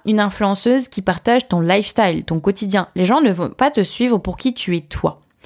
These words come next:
Il faut aussi te mettre en avant, et ça c'est quelque chose que je, j'encourage les créatrices à faire dans Artisan Academy d'une bonne manière,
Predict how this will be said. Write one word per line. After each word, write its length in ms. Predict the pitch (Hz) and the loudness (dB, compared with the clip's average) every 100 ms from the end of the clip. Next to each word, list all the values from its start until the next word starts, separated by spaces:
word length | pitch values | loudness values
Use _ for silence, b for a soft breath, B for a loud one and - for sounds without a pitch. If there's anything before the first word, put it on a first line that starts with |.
| B B B B B B B - | B B B B B B B 0
Il 140 | 247 | 2
faut 240 | 370 415 - | 4 2 4
aussi 320 | 262 269 294 | 2 2 2
te 80 | 226 | 2
mettre 320 | 185 175 - | 2 0 0
en 80 | 175 | 2
avant, 300 | 170 214 233 | 2 4 2
et 80 | |
ça 120 | 175 185 | 2 -2
c'est 140 | - | -4
quelque 140 | - | -6
chose 180 | 160 208 | -2 -2
que 140 | - 170 | -2 -6
je, 160 | 156 | -4
j'encourage 460 | 180 175 - 180 208 | -6 -6 -2 0 0
les 100 | 175 | -2
créatrices 420 | - 170 - - | -2 -2 -2 -2
à 80 | 165 | 0
faire 140 | 196 | 2
dans 80 | 190 | 0
Artisan 260 | 156 - 160 | -2 -2 -4
Academy 460 | 156 160 175 285 | -2 0 2 2
d'une 200 | 262 170 | 2 2
bonne 200 | 160 165 | 2 2
manière, 440 | 160 175 254 415 | 2 2 2 2